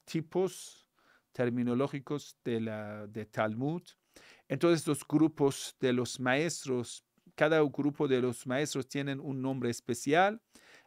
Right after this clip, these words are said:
Al final van a formar los midrash y después otros libros, interpretaciones del, ah, Ta-, Taurat. Se forma desde el siglo primero hasta el siglo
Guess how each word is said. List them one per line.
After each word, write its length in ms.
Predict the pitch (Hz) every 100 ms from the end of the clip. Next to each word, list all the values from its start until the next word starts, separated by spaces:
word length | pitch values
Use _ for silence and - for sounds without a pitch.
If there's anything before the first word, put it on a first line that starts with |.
| -
Al 120 | 143
final 340 | 143 147 151
van 180 | 143 143
a 60 | 135
formar 380 | - 123 139
los 280 | 135 123 -
midrash 560 | 151 175 151 143 135 -
y 40 |
después 400 | 117 117 143 131
otros 400 | 139 120 117 -
libros, 480 | 165 160 143 120 - _ _ _ -
interpretaciones 1120 | 131 123 127 131 123 127 117 143 147 135 -
del, 480 | 123 120 120 120 127
ah, 380 | - 127 123 120 _
Ta-, 500 | 139 123 120 123 120
Taurat. 560 | - 131 135 175 220 247 - _ _ _ _ _ _
Se 320 | - - 156
forma 560 | 147 - 196 165 131 123
desde 400 | 117 135 131 139
el 120 | 127
siglo 500 | - 165 151 127 120
primero 560 | - 120 127 139 135 123
hasta 380 | 117 120 - 123
el 120 | 117
siglo 400 | - 139 127